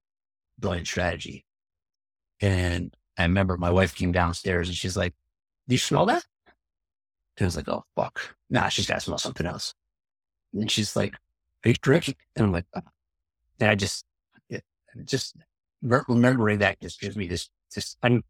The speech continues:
uncomfortable chill right now. I can just, I'm at, "Yeah, I'm drinking."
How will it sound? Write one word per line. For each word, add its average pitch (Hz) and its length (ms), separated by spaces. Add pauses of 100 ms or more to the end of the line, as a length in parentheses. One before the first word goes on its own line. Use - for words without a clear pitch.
(160)
uncomfortable - 1000
chill 95 240
right 90 200
now. 92 140
I 90 100
can - 240 (420)
just, - 220 (120)
I'm 117 140
at, 110 200 (100)
"Yeah, 95 480
I'm 95 100
drinking." 95 380